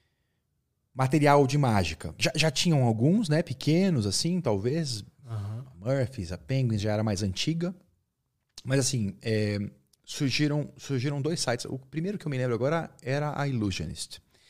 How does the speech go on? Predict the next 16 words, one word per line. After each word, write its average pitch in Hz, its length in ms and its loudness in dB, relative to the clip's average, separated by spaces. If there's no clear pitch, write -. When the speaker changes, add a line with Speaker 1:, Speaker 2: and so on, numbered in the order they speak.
Speaker 1:
E - 40 -6
a - 20 -4
Illusionist, 151 680 4
ela 143 500 4
deu 127 100 4
uma 156 100 2
revolucionada 147 800 2
nesse 113 240 2
mercado 117 540 0
porque - 220 -6
ela 139 100 2
começou 139 460 -2
a 147 120 0
agregar 120 580 2
no 113 100 0
produto 104 560 0